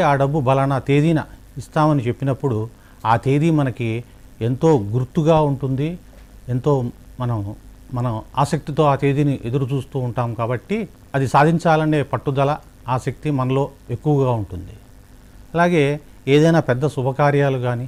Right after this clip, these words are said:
ఆడపిల్ల వివాహం కానీ చేయాలి అంటే, ఫలానా రోజు, రోజున చేయాలి అంటే ఆ రోజు మనలో ఎంతో గుర్తు ఉండడం, ఆసక్తి ఉండడం, అది ఆ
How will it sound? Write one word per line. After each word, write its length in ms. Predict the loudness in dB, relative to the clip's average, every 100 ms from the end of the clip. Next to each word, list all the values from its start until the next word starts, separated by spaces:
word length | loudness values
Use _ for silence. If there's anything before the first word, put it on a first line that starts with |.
| -8
ఆడపిల్ల 340 | -6 -4 -2 -4 -6 -8
వివాహం 360 | -2 0 0 0 -2
కానీ 180 | -4 -4 -4
చేయాలి 360 | -2 -2 -2 -4
అంటే, 240 | -6 -8 -10 -14 -20 -20 -8
ఫలానా 340 | 0 0 0 -2
రోజు, 180 | -4 -2 -2
రోజున 220 | 0 -2 -2
చేయాలి 360 | 0 0 0 -2
అంటే 220 | -4 -6 -6 -8 -14 -20 -20 -20 -6 -2
ఆ 20 | 0
రోజు 260 | 2 0 0 -4 -10 -20 -20 -14 -6
మనలో 300 | -2 0 2 0 -6 -14 -20 -20 -10 -6
ఎంతో 240 | -4 -2 -4 -6 -16 -20 -20 -20 -20 -12 -8
గుర్తు 400 | -8 -10 -6 -6 -6 -14 -20 -14 -6
ఉండడం, 280 | -2 -2 -2 -6 -16 -20 -10 -4
ఆసక్తి 340 | -2 -2 -4 -4
ఉండడం, 280 | -4 -4 -6 -8 -16 -20 -20 -20 -10 -6
అది 160 | -4 -6 -10 -10
ఆ 60 | -2